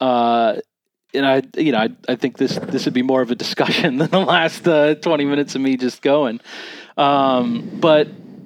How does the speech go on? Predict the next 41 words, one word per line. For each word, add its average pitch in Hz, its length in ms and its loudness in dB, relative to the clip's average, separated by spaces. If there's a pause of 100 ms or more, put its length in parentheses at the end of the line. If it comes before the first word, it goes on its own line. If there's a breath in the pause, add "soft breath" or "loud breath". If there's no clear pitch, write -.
(680)
you 185 100 4
know, 139 320 2 (380)
you, 190 500 2 (480)
you, 185 320 -2 (1500)
I 214 120 4
think 294 160 0
that 269 100 0
we 226 100 4
should 196 180 4
all 170 440 4
look 170 320 2
at 175 240 4
something 175 320 -2
like 160 200 0
this 156 160 0
happening, 117 420 0
and 123 80 2
I, 139 160 4
I 139 100 2
don't 160 200 0
think 160 160 -2
it's - 160 -4
the, 123 200 -2
she's 131 220 -4
the 131 80 -2
first 139 300 -2
person 135 280 0
in 127 60 0
America 120 400 0
to 110 160 0
have 120 220 -2
something 113 200 -2
like 110 140 -2
this 113 140 -2
happen. 117 320 -2
I, 110 180 -8
I 120 120 -4
think 123 180 -6
it's 120 100 -4
common 120 300 -2
enough. 110 340 -4